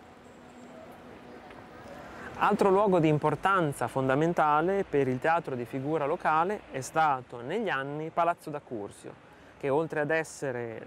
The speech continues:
la sede storica del nostro comune,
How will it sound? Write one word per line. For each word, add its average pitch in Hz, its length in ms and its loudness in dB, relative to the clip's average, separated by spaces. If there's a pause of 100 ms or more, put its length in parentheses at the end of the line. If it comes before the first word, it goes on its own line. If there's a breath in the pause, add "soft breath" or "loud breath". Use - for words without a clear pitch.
la 104 100 -12
sede 131 280 -4
storica 165 480 0
del 113 680 -2
nostro 147 400 -4
comune, 180 540 -2